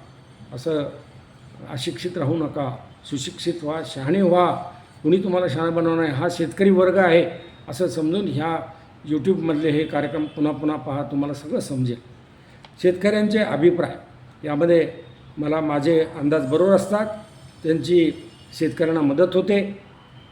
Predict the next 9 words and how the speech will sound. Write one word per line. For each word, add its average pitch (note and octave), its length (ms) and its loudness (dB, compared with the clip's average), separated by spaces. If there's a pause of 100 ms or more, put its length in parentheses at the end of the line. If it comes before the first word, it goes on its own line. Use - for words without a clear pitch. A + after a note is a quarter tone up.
(160)
मी E3 200 4
मार्गदर्शन D3+ 640 0
सदैव D#3+ 340 2
असे D#3+ 220 -2
चालू E3 280 0
ठेवावे, F#3+ 500 4 (1000)
मला D#3+ 260 0 (140)
शेतकरी D#3 340 -4
बंधूंनी D#3 460 2